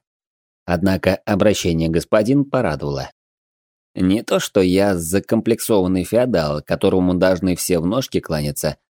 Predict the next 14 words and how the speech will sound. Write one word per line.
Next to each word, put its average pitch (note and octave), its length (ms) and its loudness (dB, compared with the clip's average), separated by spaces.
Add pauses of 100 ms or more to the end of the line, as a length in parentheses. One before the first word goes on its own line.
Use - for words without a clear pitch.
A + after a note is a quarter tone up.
да F#2+ 200 4
ручки F#2 320 0
целовать, D2+ 600 -4 (160)
но F2 360 2
рост G#2 360 2
статуса — - 680 -4 (300)
дело G2 300 0
хорошее, B2+ 680 -4 (280)
упрощает D3+ 680 0
многие F#2 380 2
моменты. C#2+ 520 -4 (1040)
«Поесть-то G#2 500 2
я D#2 420 2
могу?» D2 480 0